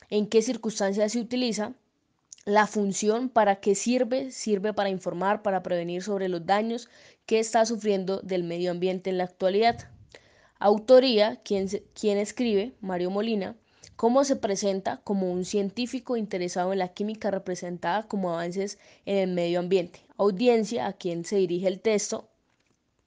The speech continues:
Contenido, cómo se ha elabo-, cómo se ha de elaborar y de representar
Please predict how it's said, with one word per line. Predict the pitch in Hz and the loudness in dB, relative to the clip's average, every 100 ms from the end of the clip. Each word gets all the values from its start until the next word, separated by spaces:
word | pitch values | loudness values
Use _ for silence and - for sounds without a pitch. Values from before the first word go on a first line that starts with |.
| _ _ _ _ | _ _ _ _
Contenido, | 220 233 233 269 277 208 226 - | 2 4 6 6 6 2 0 -2
cómo | 208 208 | -2 0
se | 220 208 | 2 4
ha | 180 | 6
elabo-, | 190 208 202 180 - | 6 4 4 2 -2
cómo | 208 202 233 | -2 0 0
se | 226 196 | 0 -2
ha | - 190 208 | 0 0 0
de | 202 214 | 0 2
elaborar | 196 175 170 180 - | 2 2 2 0 0
y | 214 202 | 0 0
de | 180 | 0
representar | 180 170 180 180 170 185 185 | -2 -4 -6 -6 -4 -2 -2